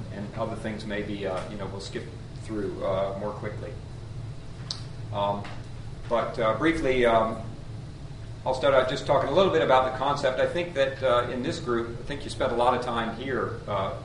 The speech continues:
doing some things which sounded great to me, uh, about, uh, working on concepts that some of you may have presenting to each other, bouncing ideas back and forth in this forum. It's a fantastic thing to do because one of the things that I, um,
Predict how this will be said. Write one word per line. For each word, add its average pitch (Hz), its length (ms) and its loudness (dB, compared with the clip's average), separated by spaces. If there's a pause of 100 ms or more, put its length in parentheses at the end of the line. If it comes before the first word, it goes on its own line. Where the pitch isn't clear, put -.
doing 123 200 -4
some 110 100 -6
things 123 260 -4
which 107 160 -6
sounded 117 300 0
great 120 220 4
to 110 80 -6
me, 113 240 -2
uh, 92 160 0 (380)
about, - 300 -4 (100)
uh, 101 180 -2 (120)
working 127 320 0
on 107 320 0 (280)
concepts 120 560 0
that 110 120 -6
some 117 200 -2
of 107 140 -4
you 107 60 -6
may 107 180 -2
have 110 240 -2
presenting 113 420 -4
to 110 140 -6
each 107 160 -4
other, 113 180 0
bouncing 107 560 -2
ideas 107 420 -4
back 104 240 0
and 104 100 -6
forth 107 300 -4 (180)
in 107 120 -4
this 107 140 -4
forum. 107 400 -2
It's - 120 -8
a - 60 -10
fantastic 104 640 -4
thing 104 200 -8
to - 80 -8
do 104 200 -6
because 85 360 -8 (340)
one 117 140 -4
of 110 60 -4
the 104 60 -6
things 110 300 -4
that 101 80 -4
I, 110 260 4 (500)
um, 98 240 -4